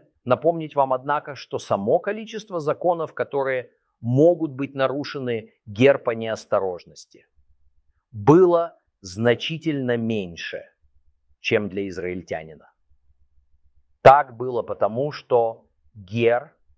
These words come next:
был обязан подчиняться только запретительным негативным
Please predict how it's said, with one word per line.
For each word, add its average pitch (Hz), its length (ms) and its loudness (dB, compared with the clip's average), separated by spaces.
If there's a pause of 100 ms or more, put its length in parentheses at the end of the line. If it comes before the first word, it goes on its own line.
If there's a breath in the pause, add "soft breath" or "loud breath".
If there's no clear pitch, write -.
(440)
был 127 380 4
обязан 120 680 -4 (300)
подчиняться 123 720 0
только 139 460 -4
запретительным 131 1160 -10 (160)
негативным 107 1000 -8